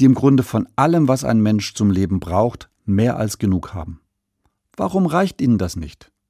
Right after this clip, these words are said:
Mir hat ein misslungener Korruptionsversuch zum Verständnis etwas weitergeholfen.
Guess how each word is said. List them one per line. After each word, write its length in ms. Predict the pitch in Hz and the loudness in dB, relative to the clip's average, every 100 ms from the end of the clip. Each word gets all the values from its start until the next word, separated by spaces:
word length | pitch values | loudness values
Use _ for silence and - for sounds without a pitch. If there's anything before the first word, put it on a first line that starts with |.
| _ _ _ _ _ _ _ _ _ _ - | _ _ _ _ _ _ _ _ _ _ 0
Mir 160 | 160 156 | 4 4
hat 140 | 143 | 2
ein 220 | - 113 | 0 2
misslungener 580 | 104 - 120 160 143 95 | 2 0 2 4 4 2
Korruptionsversuch 1040 | - 104 95 - 101 95 - 98 117 113 - _ _ _ | -2 -6 -6 -6 -4 -4 -4 -6 -4 -6 -10 _ _ _
zum 200 | - 117 | -2 -2
Verständnis 680 | 110 92 - 120 - 117 | -2 -6 -2 -2 -2 -6
etwas 360 | - 113 123 - | -6 -6 -6 -4
weitergeholfen. 760 | 85 85 82 85 82 - - | -6 -6 -12 -14 -16 -18 -20